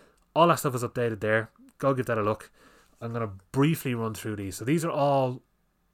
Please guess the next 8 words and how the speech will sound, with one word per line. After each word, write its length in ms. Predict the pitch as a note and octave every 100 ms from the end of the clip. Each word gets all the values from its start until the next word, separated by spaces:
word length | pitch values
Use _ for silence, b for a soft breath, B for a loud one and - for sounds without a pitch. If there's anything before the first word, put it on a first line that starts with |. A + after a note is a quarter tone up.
| _
available 580 | B2 G#2+ A#2+ B2+ A2 G#2
as 200 | G2+ F#2+
written 260 | B2 B2+ G#2
reviews 600 | F#2+ G#2 G2+ F#2+ - - _ _
on 460 | G#2 G#2 G2+ F#2 F2+ _ _ _ _ _ - _ _
the 80 | G2
Cracked 300 | - G#2+ -
Reel, 180 | G2